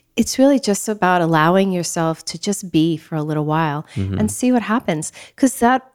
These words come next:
Speaker 1: energy work happens on its own. You don't have to know about it. Well, you have to give me permission.
Speaker 2: Yeah.
Speaker 1: But you don't have to understand it.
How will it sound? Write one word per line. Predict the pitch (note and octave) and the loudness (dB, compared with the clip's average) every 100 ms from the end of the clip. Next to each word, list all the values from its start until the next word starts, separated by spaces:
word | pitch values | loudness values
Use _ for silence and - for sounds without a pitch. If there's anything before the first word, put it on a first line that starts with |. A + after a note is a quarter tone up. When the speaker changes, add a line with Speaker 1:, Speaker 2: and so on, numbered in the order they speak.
| - | 0
Speaker 1:
energy | B3 C4+ A#3 F#3 E3 | 2 2 0 0 2
work | F#3+ A3 - | 4 2 0
happens | - G3 G#3+ G3+ E3+ F3 | -2 0 2 0 0 0
on | D#3+ | -2
its | D3 F#3 | 0 2
own. | G3+ B2 D#3 | 2 2 0
You | B3 | 2
don't | D#4 D#4+ | 2 0
have | B3+ | -2
to | - | 2
know | F#3 E3 F#3 | 2 4 4
about | G#3 G#3 | 2 0
it. | A3 A3 - - | 0 -4 -14 -2
Well, | F3 D3+ - | 0 0 0
you | F3 | 0
have | G#3 G3 | 2 2
to | - | -2
give | F3+ | 0
me | E3 | 0
permission. | - D3 A#2+ - - - - - | 0 -2 -2 -4 -8 -12 -20 -10
Speaker 2:
Yeah. | G#2 F2+ B2 | -6 0 2
Speaker 1:
But | E3+ F3 | 0 0
you | F#3+ | -2
don't | F#3 F3+ - G#3 | 0 0 -2 -4
have | G#3 F#3+ | -4 -4
to | E3 | -4
understand | F3 F3 - B3+ A#3+ A3 | -4 -4 -2 0 2 0
it. | G#3 | -4